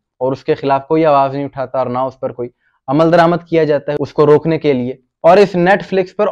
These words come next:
और भी बहुत सा ऐसा मवाद पहले से मौजूद है कि जिसमें अंबिया का, यहाँ तक कि परवरदिगार का भी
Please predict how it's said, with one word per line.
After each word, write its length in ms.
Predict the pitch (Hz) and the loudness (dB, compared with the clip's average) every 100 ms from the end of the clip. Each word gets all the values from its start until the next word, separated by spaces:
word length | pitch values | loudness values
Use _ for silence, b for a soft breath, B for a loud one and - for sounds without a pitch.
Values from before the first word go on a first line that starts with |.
| 185 | 4
और 200 | 226 220 | 6 6
भी 100 | 226 | 4
बहुत 300 | 190 196 180 | 4 2 2
सा 160 | 190 165 | 2 2
ऐसा 200 | 165 165 | 0 -2
मवाद 340 | 147 147 156 180 | 2 2 2 2
पहले 260 | 185 214 | 2 2
से 140 | 190 190 | 0 -2
मौजूद 460 | 160 143 131 127 | -2 -2 -4 -4
है 120 | 113 - _ _ _ _ _ _ _ | -10 -16 _ _ _ _ _ _ _
कि 60 | 135 | -4
जिसमें 480 | 135 135 151 147 143 b b b | -4 -4 -4 -4 -8 b b b
अंबिया 540 | 139 143 139 143 147 165 | -4 0 2 6 6 4
का, 240 | 160 143 135 - _ _ _ _ _ _ - | 4 2 2 -2 _ _ _ _ _ _ -4
यहाँ 220 | 143 165 | 0 0
तक 140 | 170 | 0
कि 100 | 175 | -2
परवरदिगार 680 | 170 165 160 156 143 160 196 | 0 0 2 0 4 6 6
का 160 | 196 185 | 4 2
भी 180 | 151 | 2